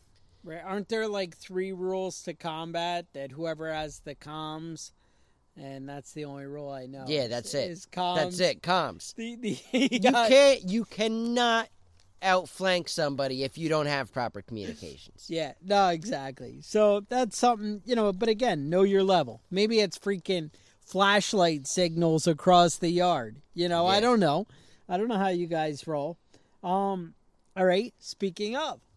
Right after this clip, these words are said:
Speaker 1: flashlight. Now, I like to step it up to something more tactical. Now, you may have a light that you mount on your A R fifteen.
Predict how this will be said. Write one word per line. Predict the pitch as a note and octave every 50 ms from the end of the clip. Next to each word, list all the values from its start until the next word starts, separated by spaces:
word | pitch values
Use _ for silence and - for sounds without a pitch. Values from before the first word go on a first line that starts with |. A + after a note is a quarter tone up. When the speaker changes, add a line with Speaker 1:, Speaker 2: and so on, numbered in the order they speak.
| _ _ _ _ _ _ _
Speaker 1:
flashlight. | _ - F#3 G3+ B3 C4+ A3+ - - E3+ C#3+ B2 A#2 G2+ _ _ _ _ _ _ _ _ _ _ -
Now, | G3 G#3 A3 A3 G#3+ G3+ - _ _ _ _ _ _ _ _ _ _ _ _ _
I | - D4 D#4
like | D#4 D4+ C4+ A#3 -
to | - A#3 G#3
step | - - - A#3+ G#3+ G3+ E3+ -
it | G#3 G3+
up | G3+ F#3 E3 D#3 _
to | - F3+ D#3
something | - G#3 G3 F3+ D#3+ F#3 F3+ F3
more | F3 F3 F3 D#3+
tactical. | - F#3 E3+ D#3+ D#3 C3+ _ - C3 _ B2 B2 C#3+ D3
Now, | D#3+ E3+ F3 F3 E3+ E3 - _ _ _ _ _ _ -
you | F#3 F#3+
may | G3+ G#3+ A3+ A#3
have | A3+ G#3 G3+ F3+ E3+ - _ _ _ _
a | - E3+ F3
light | E3+ E3 F3+ F#3 G3 G3 F3 _
that | F#3 F3 E3
you | D3+ D#3+
mount | D#3+ D#3+ D#3+ D#3 D3 E3 F#3 F#3 F3+
on | F3+ F#3 F#3
your | F3+ F3+ F3 F3
A | E3+ E3+ F3
R | F3+ F3+ F3
fifteen. | - - F#3+ F3 - _ - G#3 G#3 A3 A#3 G#3